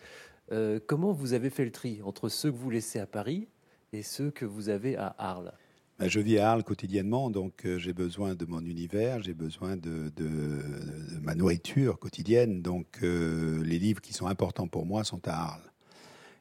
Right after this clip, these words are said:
Speaker 2: Et ceux qui sont importants, euh, ce sont ceux qui m'ont, euh, qui m'ont construit, qui m'ont habité, euh, qui m'ont suivi pendant, euh, mon itinéraire professionnel.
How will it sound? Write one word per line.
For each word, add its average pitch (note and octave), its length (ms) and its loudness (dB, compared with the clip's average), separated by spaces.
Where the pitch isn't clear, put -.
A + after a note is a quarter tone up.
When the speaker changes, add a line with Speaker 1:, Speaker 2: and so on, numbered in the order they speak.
Speaker 2:
Et F2+ 80 -8
ceux - 120 -4
qui F#2 120 -4
sont E2+ 240 -2
importants, A#2 720 2
euh, F2 300 0
ce - 180 -8
sont - 200 -6
ceux G2+ 220 -4
qui F#2 240 -6
m'ont, E2+ 320 0
euh, D#2 180 0
qui - 120 -10
m'ont F2 160 -4
construit, A2+ 520 2
qui G2 140 -4
m'ont F2 140 0
habité, G#2+ 760 4
euh, F2+ 220 4
qui - 160 -6
m'ont E2+ 140 0
suivi F2+ 320 2
pendant, E2+ 340 -2
euh, D#2+ 460 0
mon E2+ 460 -2
itinéraire F2 500 0
professionnel. F#2 720 0